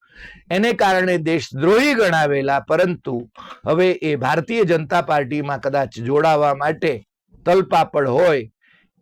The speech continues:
તો અમને બહુ આશ્ચર્ય નહીં થાય. પ્રેમ શુક્લ જે એમનો જુનિયર હતો, એમનો ચીફ રિપોર્ટર હતો દોપહર કા સામનામાં, એ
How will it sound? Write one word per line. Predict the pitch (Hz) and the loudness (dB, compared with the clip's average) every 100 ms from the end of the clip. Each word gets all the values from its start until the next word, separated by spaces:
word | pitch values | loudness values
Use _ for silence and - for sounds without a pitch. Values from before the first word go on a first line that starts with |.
| _ | _
તો | - | -4
અમને | 165 165 170 214 | -2 0 0 0
બહુ | 180 156 147 | 2 2 0
આશ્ચર્ય | 139 - 165 139 123 | -2 -4 -4 -2 -4
નહીં | 113 196 190 | -4 -2 -2
થાય. | - - - _ _ _ _ _ - - - - | -6 -12 -14 _ _ _ _ _ -20 -20 -12 0
પ્રેમ | 277 285 | 2 2
શુક્લ | 262 196 127 165 151 147 - | 2 0 0 0 0 -2 -6
જે | 127 170 | -2 0
એમનો | 170 170 170 | 0 0 -2
જુનિયર | 120 170 240 262 233 | 0 2 4 4 4
હતો, | 160 101 160 | 2 2 0
એમનો | 156 160 | 0 -4
ચીફ | 135 226 | -4 -2
રિપોર્ટર | 190 226 214 175 175 | 0 2 2 2 0
હતો | 147 123 139 139 - _ | -2 -4 -6 -6 -12 _
દોપહર | 143 196 196 180 | 0 0 2 0
કા | 175 165 | 2 -2
સામનામાં, | 117 156 156 160 139 131 131 - _ _ _ _ - | 0 -4 -2 -4 -4 -6 -12 -14 _ _ _ _ 0
એ | 214 202 180 | 4 4 4